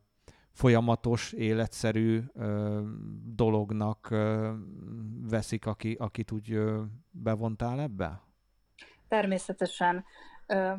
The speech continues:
Speaker 2: ugye én most, ö, csak a lovas terápiáról beszéltem, de ugye van a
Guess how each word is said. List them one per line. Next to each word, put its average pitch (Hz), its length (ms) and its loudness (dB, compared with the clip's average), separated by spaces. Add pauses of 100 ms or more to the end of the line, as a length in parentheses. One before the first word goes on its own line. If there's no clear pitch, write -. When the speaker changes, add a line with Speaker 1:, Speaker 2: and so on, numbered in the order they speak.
(140)
Speaker 2:
ugye 202 280 -2
én 208 160 -6
most, 202 300 -6
ö, 190 240 0
csak 208 200 -8
a 220 40 0
lovas 196 340 -2
terápiáról 190 760 -4
beszéltem, 196 840 -8
de 180 180 -6
ugye 180 280 -8 (300)
van 175 160 -12
a 175 180 -10